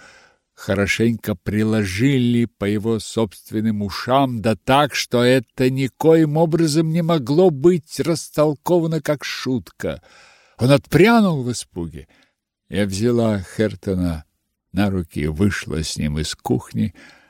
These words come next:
оставив двери открытыми.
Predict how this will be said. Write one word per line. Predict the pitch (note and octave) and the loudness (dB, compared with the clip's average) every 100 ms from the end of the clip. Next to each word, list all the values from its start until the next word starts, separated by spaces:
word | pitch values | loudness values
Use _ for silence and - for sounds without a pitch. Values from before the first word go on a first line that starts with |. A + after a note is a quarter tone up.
| _ _ _ _ _ | _ _ _ _ _
оставив | - E2+ - - A2 A2+ G#2 | -4 -4 -2 2 4 4 0
двери | F#2+ F#2+ G#2 G#2 G2 | -4 2 4 4 2
открытыми. | F#2 - - G2 F2+ D#2+ - - C#2+ D2 | 0 -8 -6 -4 -2 -4 -10 -10 -8 -8